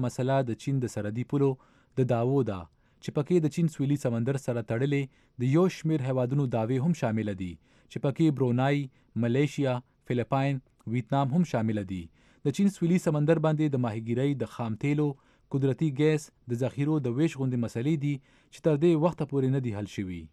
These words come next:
د چین په سویلي سمندر کې د دغو ټولو هیوادونو ترمنځ په کومو جزیرو باندې اختلافات موجود دي، نو په دغو کې سپریټلي جزیرې، پیراسل جزیرې، ګلف اف ټونکن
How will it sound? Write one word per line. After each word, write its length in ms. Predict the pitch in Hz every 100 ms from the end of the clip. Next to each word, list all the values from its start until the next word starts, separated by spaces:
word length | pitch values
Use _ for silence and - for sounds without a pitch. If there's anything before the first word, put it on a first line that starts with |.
| _ _ _ - 127
د 80 | 160
چین 160 | 208 208
په 80 | 208
سویلي 220 | - 151 175
سمندر 360 | 160 139 139 151
کې 160 | 170 156
د 100 | 127
دغو 160 | 151 143 -
ټولو 180 | 180 160
هیوادونو 380 | 127 120 120 147 127
ترمنځ 440 | 120 123 131 131 120
په 100 | 117
کومو 160 | 147 135
جزیرو 300 | 113 98 139 156
باندې 260 | 131 113 104
اختلافات 520 | 107 104 139 139 113
موجود 280 | 107 107 151 135
دي، 120 | 143 131 _ _ _
نو 80 | 143 135
په 100 | 151
دغو 160 | 175 160 175
کې 200 | 165 -
سپریټلي 480 | - 160 160 156 151 131
جزیرې، 340 | 131 139 139 139 _ _ _
پیراسل 400 | 151 147 139 147 135
جزیرې، 840 | 127 135 131 139 135 _ _ 113 147
ګلف 240 | 151 143
اف 200 | 131 - -
ټونکن 400 | 147 143 143